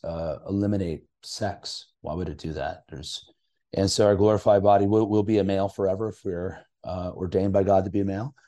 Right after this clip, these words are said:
and we will be a female forever if that is what God has assigned to, to us at conception. And so biblical masculinity is talking about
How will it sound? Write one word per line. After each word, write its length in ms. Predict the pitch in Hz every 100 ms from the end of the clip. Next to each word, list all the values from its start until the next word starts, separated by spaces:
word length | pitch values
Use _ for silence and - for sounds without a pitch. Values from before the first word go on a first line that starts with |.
| _ _ -
and 300 | 82 90 95
we 120 | 95
will 160 | 92 85
be 360 | 90 85 82
a 100 | 65
female 380 | - 107 98 92
forever 400 | - 82 80 101
if 120 | 92
that 300 | 92 92 92 -
is 380 | 87 87 - - -
what 180 | 92 - 104 95
God 240 | 82 82
has 400 | - 85 80 - -
assigned 460 | - 95 85 82
to, 280 | - 101 90 -
to 180 | - 98
us 260 | 82 - -
at 240 | 76 -
conception. 600 | - 82 101 - 90 85 _ _ _ _ _ _ 101
And 100 | 98
so 200 | 127 107
biblical 360 | 131 127 123
masculinity 540 | 113 107 - 110 101 101
is 100 | -
talking 340 | 107 107 107
about 340 | 101 95 -